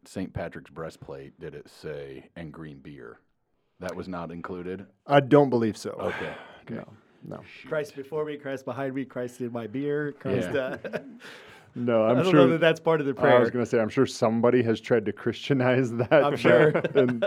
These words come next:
Speaker 2: throughout the years, but, uh, uh, not that I'm aware of, no.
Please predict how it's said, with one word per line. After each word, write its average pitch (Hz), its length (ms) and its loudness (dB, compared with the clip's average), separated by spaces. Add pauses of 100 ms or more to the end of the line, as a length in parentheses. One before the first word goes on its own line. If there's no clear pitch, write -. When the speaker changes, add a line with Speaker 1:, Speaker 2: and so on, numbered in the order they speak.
Speaker 2:
throughout 123 300 2
the 117 80 0
years, 120 440 -4
but, 104 340 -4
uh, 98 200 -6 (680)
uh, 113 100 -4 (120)
not 107 280 -2
that 107 100 -4
I'm 95 140 -4
aware 50 320 -10
of, - 160 -16
no. 90 220 -14